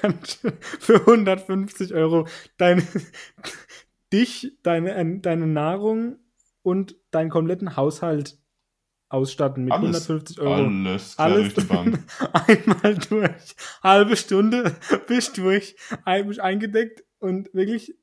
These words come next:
Speaker 1: da lau-, da ist perfekt. Da hast du
Speaker 2: Ja, ja,
Speaker 1: alles.
Speaker 2: finde ich, finde ich einfach strange. Wo, wo bist du einkaufen?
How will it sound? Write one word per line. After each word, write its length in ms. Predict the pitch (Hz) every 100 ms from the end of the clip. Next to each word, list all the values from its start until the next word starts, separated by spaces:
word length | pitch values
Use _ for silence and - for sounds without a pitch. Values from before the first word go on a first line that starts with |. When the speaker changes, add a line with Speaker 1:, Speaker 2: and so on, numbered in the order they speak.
| _
Speaker 1:
da 100 | 139
lau-, 300 | 131 143 -
da 220 | 143 127 123
ist 320 | 135 - _
perfekt. 500 | 160 - 277 _ _ _ _ _
Da 100 | -
hast 160 | 120 127
du 40 | -
Speaker 2:
Ja, 40 |
ja, 80 | 117
Speaker 1:
alles. 120 | 120
Speaker 2:
finde 180 | - 143
ich, 80 | 139
finde 160 | 175 -
ich 40 |
einfach 160 | 175 151
strange. 360 | - 110 123 131
Wo, 60 | 127
wo 360 | 123 120 120
bist 200 | 120 -
du 60 | 135
einkaufen? 540 | 143 - 247 120 131